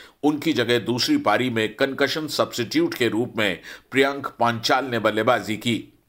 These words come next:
उधर महिलाओं की under nineteen टी twenty trophy प्रतियोगिता का group चरण खत्म होने की ओर है। कल आखिरी round खेला जाएगा। अब तक के मुकाबलों में मध्य प्रदेश, आंध्र प्रदेश, पंजाब और हरियाणा की टीमें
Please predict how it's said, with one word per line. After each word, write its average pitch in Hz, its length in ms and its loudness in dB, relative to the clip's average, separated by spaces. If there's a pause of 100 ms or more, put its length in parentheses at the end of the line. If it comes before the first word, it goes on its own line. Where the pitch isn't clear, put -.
(800)
उधर 165 200 6
महिलाओं 170 380 2
की 180 120 0
under 165 220 2
nineteen 156 440 0
टी 160 200 -2
twenty 143 340 -2
trophy 135 340 0
प्रतियोगिता 127 640 2
का 143 180 2
group 120 260 0
चरण 117 320 0
खत्म 123 360 -2
होने 113 280 0
की 107 140 -2
ओर 101 180 2
है। 113 260 0 (300)
कल 120 280 4 (120)
आखिरी 120 340 2
round 113 300 2
खेला 104 300 2
जाएगा। 101 500 0 (640)
अब - 200 0
तक 147 120 2
के 143 100 4
मुकाबलों 127 460 2
में 147 120 0
मध्य 120 240 2
प्रदेश, 117 560 0
आंध्र 113 200 2
प्रदेश, 113 400 0
पंजाब 113 480 0
और 107 180 2
हरियाणा 110 340 4
की 107 180 -6
टीमें 113 420 0